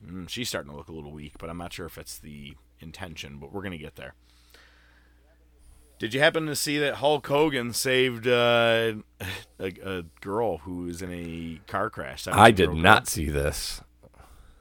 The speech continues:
Speaker 1: So T M Z reported he was in Clearwater, Florida. Uh, it was Hogan, his wife Sky, and his buddy Jake. They were in a car, and they watched this seventeen-year-old skip lanes real quick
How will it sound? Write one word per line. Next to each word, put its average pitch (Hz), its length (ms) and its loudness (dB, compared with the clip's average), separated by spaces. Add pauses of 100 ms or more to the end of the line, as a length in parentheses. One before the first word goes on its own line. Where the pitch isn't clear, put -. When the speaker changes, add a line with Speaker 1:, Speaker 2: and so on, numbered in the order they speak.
(1400)
Speaker 1:
So - 160 -10
T 135 180 -4
M 131 120 -2
Z 127 140 -2
reported 113 480 -2
he 107 120 -4
was 95 180 -10
in 104 180 -6
Clearwater, 113 540 0
Florida. 92 580 -4 (600)
Uh, 185 220 -8 (680)
it 110 160 -4
was 110 400 0 (120)
Hogan, 185 640 2 (400)
his 107 280 -4
wife 110 380 0
Sky, 80 720 -2
and 98 140 -6
his 92 120 -8
buddy 104 340 -4
Jake. 95 540 -4 (420)
They 104 160 -4
were 107 160 -2
in 160 240 -2
a 110 80 -2
car, 76 520 -8 (560)
and 104 440 -2
they 104 160 0
watched 107 540 -2
this 104 160 -6
seventeen-year-old 110 1080 -4
skip - 420 -4
lanes 156 440 -4
real 165 300 2
quick 202 440 6